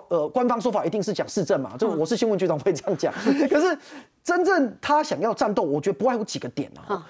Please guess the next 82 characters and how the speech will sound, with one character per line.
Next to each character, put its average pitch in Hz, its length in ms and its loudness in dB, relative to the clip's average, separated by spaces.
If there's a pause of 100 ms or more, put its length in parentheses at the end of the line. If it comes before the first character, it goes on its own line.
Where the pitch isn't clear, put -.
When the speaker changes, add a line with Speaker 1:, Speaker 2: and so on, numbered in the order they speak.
(140)
Speaker 1:
第 403 120 4
一 - 20 6
个 370 80 4
就 339 120 2
中 359 220 2
二 392 80 6
选 156 220 -2
区 233 140 -2
的 214 80 2
选 170 240 -2
举 151 240 -6 (260)
揭 320 240 2
露 320 160 4
了， 240 160 2
就 226 80 -2
是 233 80 0
卢 190 180 0
秀 262 160 2
燕 240 80 4
市 226 200 -2
长 - 160 -2 (340)
表 165 220 2
面 269 200 4
上 220 200 -2
的 180 80 2
高 214 180 0
民 175 220 0
调 175 200 2 (200)
背 285 160 4
后 247 80 2
很 147 120 -4
多 165 140 -2
不 233 140 2
为 180 120 4
人 143 160 -2
知 165 100 0
的 151 40 2
一 127 60 0
面。 143 200 -2 (360)
你 185 100 0
跟 302 220 2
地 330 240 4
方 220 240 -4
派 220 180 0
系 185 160 -2
的 165 100 0
结 143 240 0
合， 131 320 0 (280)
你 202 100 0
对 320 180 4
于 277 60 6
很 160 140 -2
多 185 120 2
地 233 240 2
方 196 280 0
势 - 180 -4
力 220 100 2
的 180 80 2
纵 202 240 2
容， 117 240 -2 (240)
甚 349 160 0
至 269 120 2
你 185 140 0
公 294 260 2
共 262 200 2
政 233 200 0
策 247 120 2
对 233 200 2
于 196 160 0
以 160 160 -6
前 151 280 -4 (160)
前 196 160 -2
市 233 140 2
长 143 140 0
林 160 120 -2
佳 214 140 2
龙 180 140 0
时 165 140 -6
期 160 140 -4
的 175 60 2
破 262 240 4
坏 226 240 2